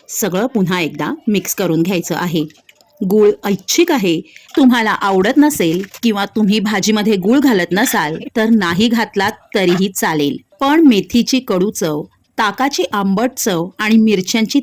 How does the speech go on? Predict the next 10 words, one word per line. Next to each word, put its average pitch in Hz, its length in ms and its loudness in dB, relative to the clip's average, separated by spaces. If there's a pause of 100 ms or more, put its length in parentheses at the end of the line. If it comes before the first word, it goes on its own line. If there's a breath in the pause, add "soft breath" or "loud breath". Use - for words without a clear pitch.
तिखट 202 380 -2
चव 185 260 -2 (360 soft breath)
गुळामुळे 220 520 2 (100)
छान 220 400 0
बॅलन्स 165 420 -2
होते. 165 280 -4 (240)
आता 240 240 -2
या 339 140 2
मेथीच्या 214 500 0
भाजीला 175 540 -2